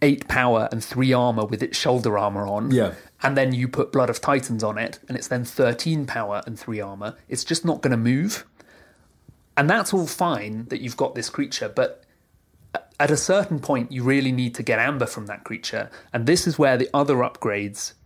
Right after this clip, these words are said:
Speaker 1: really kick in.
Speaker 2: Okay.
Speaker 1: So we have to jump over to Shadows for this, because the one upgrade in Shadows is the Silent Dagger.
Speaker 2: Ooh.
Speaker 1: One Amber, this creature gains Reap,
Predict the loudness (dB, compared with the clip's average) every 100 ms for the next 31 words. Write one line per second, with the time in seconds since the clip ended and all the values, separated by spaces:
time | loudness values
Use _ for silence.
0 | -6 -4 -4 -8 -16 -16 -4 -2 -2 2
1 | 2 4 2 4 2 0 -2 0 2 2
2 | 4 2 2 0 0 2 4 4 2 -2
3 | -6 -4 -4 -4 -10 _ -20 -20 -10 -2
4 | 0 0 2 2 4 4 4 2 2 2
5 | 2 0 0 0 0 -2 -4 -8 -12 -12
6 | -2 -2 -2 -8 0 0 0 -2 0 2
7 | 0 -2 -8 -20 _ -8 -4 -2 0 0
8 | -2 -6 -14 -20 -20 -20 -4 4 6 6
9 | 4 0 -2 -2 -8 _ -20 -20 -18 0
10 | 4 4 2 -2 0 0 2 4 2 -2
11 | -4 0 4 4 2